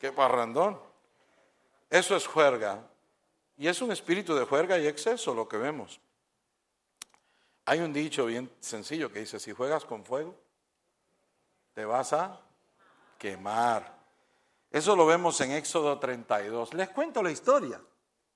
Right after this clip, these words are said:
No, ustedes se la saben ya, pero yo se la cuento otra vez.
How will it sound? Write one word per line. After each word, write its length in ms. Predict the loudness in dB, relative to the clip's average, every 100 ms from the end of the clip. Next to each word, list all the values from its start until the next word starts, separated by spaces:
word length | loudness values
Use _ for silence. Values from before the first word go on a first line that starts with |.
| _ _ _ _
No, 460 | -2 0 0 0 -6
ustedes 260 | -6 -4 -2
se 100 | -4
la 100 | -4
saben 280 | -8 -6
ya, 420 | 0 0 0 -14 _ _ _ _ _ _
pero 140 | 2
yo 120 | 4
se 100 | 4
la 80 | 4
cuento 240 | 2 -2 -8
otra 160 | -10
vez. 240 | -14 -16